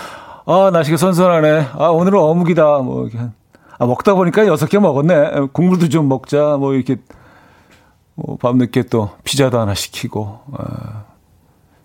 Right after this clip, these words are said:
"주말엔 족발이야." 뭐, 이, 이런 생활, 이런 패턴. 근데 또, 하, 뭐, 그런, 그런 거 없이 또 어떻게, 너무 또 인생이 좀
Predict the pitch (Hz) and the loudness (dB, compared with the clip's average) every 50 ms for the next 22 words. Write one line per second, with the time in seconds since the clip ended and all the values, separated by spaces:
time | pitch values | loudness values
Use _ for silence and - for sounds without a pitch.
0 | _ _ _ - - 135 139 139 151 143 - 135 - - - 135 131 131 135 135 | _ _ _ -2 0 0 2 2 0 0 -2 -4 -6 -2 -2 -2 0 0 0 0
1 | 120 110 123 131 143 135 143 156 160 156 156 160 165 190 185 151 151 165 165 160 | -2 -2 -2 -4 -4 -4 -4 -4 -6 -2 -2 0 2 2 2 2 0 2 2 2
2 | 151 143 - - 139 139 156 156 - 175 165 - - 120 117 127 123 - - - | 0 0 -2 -4 -2 -2 -2 -2 -2 -4 -4 -2 -2 -2 0 -2 -4 -6 -8 -16
3 | - - - - - - 143 143 - 185 180 135 95 82 71 - - - - - | -18 -16 -18 -16 -6 -4 -4 -2 -2 -2 -4 -4 -4 -6 -6 -8 -8 -12 -14 -16
4 | - - - - - - - 160 - - - 151 - - 147 - - - - - | -18 -20 -20 -20 -18 -14 -12 -10 -8 -8 -10 -10 -8 -4 -2 -2 -2 -2 -4 -4
5 | - - 135 139 151 147 151 139 - - 156 135 - 151 143 131 - - 151 139 | -4 -2 -2 0 0 0 0 -2 -2 -4 -8 -6 -4 -4 -4 -4 -4 -4 -6 -6
6 | 135 _ _ _ _ - - - - - - 123 117 135 - 156 139 131 127 117 | -6 _ _ _ _ -20 -20 -18 -16 -8 -6 -6 -6 -4 -4 0 0 2 2 2
7 | 135 139 143 131 - 151 147 135 | 2 0 0 0 -2 -2 -2 -2